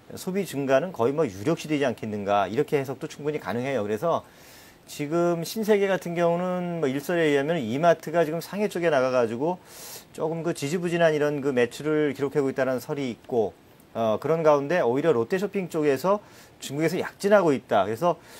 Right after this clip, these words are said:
열한 번째 매장까지 지금 그 만들었고, 향후에 중국을 통한 매출도 크게 늘어날 가능성이 높은 걸로 이렇게 전망이 되고 있다라는 점이, 어, 그 뭐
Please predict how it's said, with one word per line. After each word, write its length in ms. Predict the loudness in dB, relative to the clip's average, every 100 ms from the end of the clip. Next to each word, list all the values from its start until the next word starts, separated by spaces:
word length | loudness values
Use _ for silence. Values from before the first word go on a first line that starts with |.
| -10 0
열한 300 | 6 6 6
번째 240 | 0 0
매장까지 540 | 0 0 0 0 -2
지금 340 | -2 -2 -2 -4
그 280 | -2 0 0
만들었고, 720 | -2 2 2 2 0 -4 -4 -8 -10
향후에 500 | -6 -4 0 0 -2 -8 -20 -20 -14
중국을 640 | -8 -6 -4 0 2 0
통한 380 | -2 0 0 2
매출도 460 | 0 0 -4 -6
크게 200 | -4 0 2
늘어날 300 | 4 4 4
가능성이 260 | 0 -2
높은 280 | -4 -4 -2
걸로 160 | 0 0
이렇게 160 | -2
전망이 420 | -4 -2 -2 -2 -6 -16 -10
되고 200 | -4 -2
있다라는 420 | 2 2 2 0
점이, 420 | -2 -2 -2 -4 -6 -18 -20 -20 -20 -20 -12
어, 480 | -2 0 2 2 0
그 460 | -2 0 0 0 -2
뭐 300 | 0 0 0